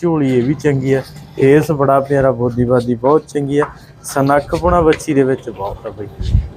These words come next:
ਬਾਕੀ ਤੋਰਾ ਤਾਰਾ ਚੈੱਕ ਕਰਵਾਉਂਦੇ, ਤੋਰਾ ਤਾਰਾ ਵੀ ਚੰਗਾ ਬੱਚੀ ਦਾ ਬਾਈ।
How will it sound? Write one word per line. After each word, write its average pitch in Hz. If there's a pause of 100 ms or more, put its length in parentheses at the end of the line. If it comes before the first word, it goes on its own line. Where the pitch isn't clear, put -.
ਬਾਕੀ 131
ਤੋਰਾ 131
ਤਾਰਾ 123
ਚੈੱਕ 123
ਕਰਵਾਉਂਦੇ, 120 (100)
ਤੋਰਾ 127
ਤਾਰਾ 117
ਵੀ 113
ਚੰਗਾ 123
ਬੱਚੀ 101
ਦਾ 98
ਬਾਈ। 113